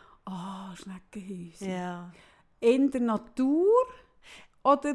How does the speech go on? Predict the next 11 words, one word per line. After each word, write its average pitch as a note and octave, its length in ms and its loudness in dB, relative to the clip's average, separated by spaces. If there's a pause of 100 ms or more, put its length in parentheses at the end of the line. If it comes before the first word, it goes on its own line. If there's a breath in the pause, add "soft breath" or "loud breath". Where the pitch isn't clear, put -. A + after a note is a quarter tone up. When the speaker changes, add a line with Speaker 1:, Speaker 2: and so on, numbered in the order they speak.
Speaker 2:
Auch A3 100 -12
Speaker 1:
bemalt? C#4 140 4
Speaker 2:
gerne B3 420 4
ein - 60 -6
bisschen B3+ 160 -2
angemalt, D#4+ 720 0
vielleicht C#4+ 400 -4
Speaker 1:
Mhm. C#4 60 -8
Speaker 2:
so B3+ 160 -4
ein B3 60 -6
bisschen A#3 400 -8